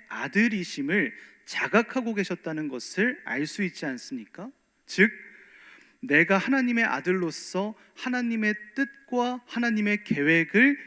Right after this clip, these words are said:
이미 알고 있으며 자신이 해야 할 구원의 사역을 이미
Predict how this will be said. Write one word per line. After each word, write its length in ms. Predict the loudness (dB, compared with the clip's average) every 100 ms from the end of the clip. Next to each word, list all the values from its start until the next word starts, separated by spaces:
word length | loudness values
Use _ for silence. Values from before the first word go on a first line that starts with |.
| -10
이미 340 | -2 0 2 0
알고 480 | -4 -2 0 0
있으며 840 | 0 -2 -4 -2 0 0 -4 -8 -10 _ _ _ -20 -16
자신이 460 | -4 -4 -2 0 0
해야 440 | 2 2 2 0
할 200 | 0 0
구원의 460 | -2 -2 0 0 0
사역을 640 | -2 0 2 2 0 0
이미 320 | 2 4 4